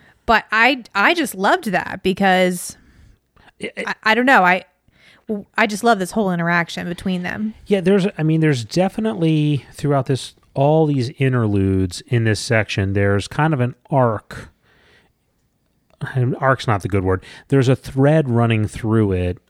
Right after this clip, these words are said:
Speaker 2: of her trying to say, "You're not treating me like an equal, and your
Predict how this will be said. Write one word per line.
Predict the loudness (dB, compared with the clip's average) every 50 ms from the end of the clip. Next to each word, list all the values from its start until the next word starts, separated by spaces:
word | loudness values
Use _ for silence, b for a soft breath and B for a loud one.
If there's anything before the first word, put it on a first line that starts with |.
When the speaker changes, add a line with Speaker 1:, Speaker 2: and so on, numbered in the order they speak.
| _ _
Speaker 2:
of | 0 0 2 2 2 2 2 0 0 -4 -10 _ _ _ _ _ _ _ _ -6
her | 0 0 2 4 2 2 0
trying | 0 0 0 2 2 0
to | -2 -4
say, | -4 -2 -2 0 2 2 2 2 2 0 0 -2 -4 _ _ _ _ _ _ _ _ _ _ _
"You're | 0 0 2 2
not | 2 0 -2 -4
treating | -6 -2 2 2 2 2 2 2 2 0
me | 0 0 0 0 0 0 -2 -4 -6 _ _ _ _ _ _ _ _ _ _ _
like | 0 2 2 2 0 -2
an | 0 2
equal, | 2 2 2 0 -2 -2 0 2 2 2 2 0 -2 -4 _ _ _ _ _ _ _ _ _ _ _ _ _ _ _ _ _ _ _ _ _ -4
and | -2 0 0 0 0 0 -2 -2 -2 -2 -2 -4 -4 -6 -8
your | -10 -10 -10 -12 -12 -8 -6 -4 0 2 2 2 4 2 2 2 0 -2